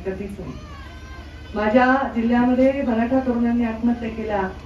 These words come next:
आरक्षणासाठी. त्यांच्या घरात रात्री जाऊन माझ्या लोकांनी मदत पोहोचवली, पण मी कुठे एवढी ओळ छापून नाही आणली. आणि त्यांच्यावर व्हिडिओ कॉल मी त्यांच्या विधवा महिलेचा, त्यांच्या आईचा मी सांगतो,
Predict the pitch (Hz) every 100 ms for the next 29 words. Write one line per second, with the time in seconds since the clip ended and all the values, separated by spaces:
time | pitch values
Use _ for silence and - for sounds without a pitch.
0 | - 196 220 240 240 220 214 202 196 190
1 | - - - - - 247 254 262 285 262
2 | 262 262 294 - 262 254 277 311 262 262
3 | 262 277 285 294 240 247 254 262 254 254
4 | 254 240 254 262 247 240 233 233 226 220
5 | 220 220 214 214 214 202 202 208 190 180
6 | 185 180 170 170 175 233 269 - - -
7 | - 185 185 196 196 202 196 202 208 208
8 | 196 202 196 185 190 185 190 196 190 190
9 | 190 214 220 214 190 185 180 190 185 196
10 | 202 208 190 - 170 202